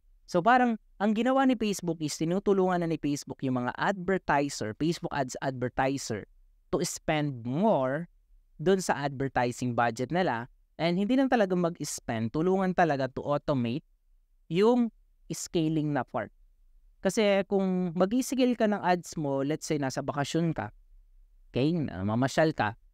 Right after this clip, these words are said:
and ikaw yung nag-handle ng ads mo, di ba, paano siya may, paano mo siya may scale kung nasa travel ka, let's say nasa Singapore ka, okay, walang signal, or basta nasa tour ka?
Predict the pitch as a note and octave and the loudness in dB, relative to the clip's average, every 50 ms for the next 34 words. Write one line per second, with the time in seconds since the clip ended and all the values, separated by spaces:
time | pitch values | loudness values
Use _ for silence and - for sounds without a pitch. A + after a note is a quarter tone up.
0 | _ _ _ _ - C3 D3 D3+ F3+ F3 E3 E3 D#3+ D#3 D3 C3+ D#3+ D3+ D3+ D#3 | _ _ _ _ -2 0 0 2 2 2 2 2 0 -2 -2 -2 -2 0 0 0
1 | D3 D3 - C3+ C#3+ D3 D#3 - - - C#3+ A#2+ A2 G#2+ _ _ _ _ _ _ | 0 0 -2 -2 -4 -4 -4 -6 -8 -6 -6 -6 -6 -8 _ _ _ _ _ _
2 | _ _ _ _ _ _ _ _ _ _ - - C#3+ D3+ - B3 C4 F#4+ D4+ A#3 | _ _ _ _ _ _ _ _ _ _ -4 -2 -2 0 2 4 4 4 4 4
3 | - G#3 F#3+ F#3 F#3 F3 - - B3 C4+ C4+ A#3+ A3 - G3 F3+ F3 G3 G#3+ - | 2 2 2 0 0 0 0 2 4 4 4 4 2 0 0 0 0 0 -2 -2
4 | - - D#3+ D3 D3 D3 - E3+ E3 D#3+ D#3+ D#3+ D#3+ D#3+ D#3+ D#3+ D#3+ E3+ F3 E3+ | -4 -4 -2 -2 -2 -2 -2 -2 -2 -2 -2 -2 -2 -2 -2 -2 -2 -2 -4 -2
5 | D3 D3 C#3+ - - D3+ - E3+ D3+ C3+ C3+ C#3 D3+ E3+ E3+ D#3+ - C3+ B2 B2 | -2 -2 -2 -2 -2 -2 0 0 0 0 2 0 0 0 0 -2 -2 -2 -2 -2
6 | A#2+ B2+ B2+ - - C#3 C3+ C3 B2 A#2+ - - B2 A#2+ A#2 A2+ - - A2 A2 | -4 -4 -6 -4 -4 -4 -2 -2 -4 -4 -4 -4 -4 -4 -4 -4 -4 -4 -6 -4
7 | A2 A2 - G#3+ A3+ A3+ A3+ - - F#3+ F3+ F3 E3+ E3+ E3 D3+ - - D3 D3+ | -4 -2 0 0 0 0 0 0 0 0 2 2 2 0 -2 -2 -4 -2 0 0
8 | D#3 D#3+ C3+ A2+ G#2 G2+ A2 - - G#3+ G3+ F3+ E3+ F3 F3+ F3 F3 F3+ A#2+ A2+ | 2 2 0 0 0 -2 -4 -4 -2 -2 -2 -2 0 0 0 0 0 0 -2 -2
9 | G#2+ G#2+ F#2 F#2 F#2 A2 - - D#3+ D3 A#2+ - - A#2+ - - G3+ G#3+ G#3 G#3 | -4 -4 -4 -4 -4 -4 -2 -2 -2 -2 -2 -4 -4 -6 -4 -2 -2 0 0 0
10 | - F3+ E3 D#3+ E3 E3 | 0 0 0 0 -2 -4